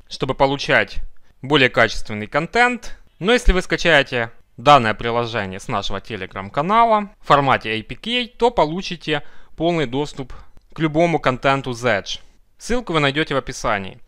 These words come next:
Итак, устанавливаем, заходим в приложение и сразу оказываемся в таком вот меню. Wallpapers — это обои, далее видеообои, рингтоны, звуки уведомлений и, собственно, премиум. То есть здесь доступны различные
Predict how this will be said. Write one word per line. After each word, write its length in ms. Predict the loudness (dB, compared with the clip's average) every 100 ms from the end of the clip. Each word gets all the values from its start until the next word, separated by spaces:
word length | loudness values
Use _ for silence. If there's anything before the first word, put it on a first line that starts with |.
| -20 -20 -12
Итак, 300 | 0 2 2
устанавливаем, 840 | -2 -2 0 0 2 2 0 -4 -12 _ -8
заходим 480 | -2 0 -2 -4
в 60 | -6
приложение 760 | -4 -4 -2 -2 -2 -4 -6 -12 -20 _ _
и 60 | -4
сразу 340 | 4 6 6
оказываемся 580 | 4 4 2 0 -2 -6
в 60 | -8
таком 320 | -8 -6 -8
вот 160 | -8
меню. 420 | -8 -6 -4 -6 -8 -20 -18 -2
Wallpapers — 640 | 0 2 2 2 0 -6 -6
это 160 | -2 0
обои, 480 | 0 -4 -2 -4 -8 -10
далее 320 | 0 0 0
видеообои, 540 | -4 -2 0 0 -2 -2
рингтоны, 680 | -4 -6 -4 -2 0 -4 -6 _ _ _ _ -18
звуки 320 | -10 -8 -6
уведомлений 720 | -4 -4 -4 -2 -2 -2 -4 -6 -8 -12 _ _ -8
и, 100 | -2
собственно, 460 | 0 0 0 0
премиум. 680 | 0 0 0 0 -4 -8 -14 -20 _ _
То 100 | -4
есть 120 | -4
здесь 220 | 0 0 0
доступны 480 | -4 -4 -2 0
различные 720 | 0 -2 -6 -6 -4 -2 -4